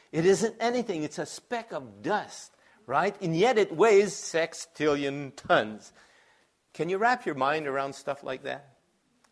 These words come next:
I can't. I really, really can't. These are huge,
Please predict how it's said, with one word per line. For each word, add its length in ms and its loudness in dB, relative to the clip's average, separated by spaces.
I 100 4
can't. 400 -12
I 120 -6
really, 340 -4
really 280 -10
can't. 280 -20
These 200 -2
are 180 2
huge, 600 -2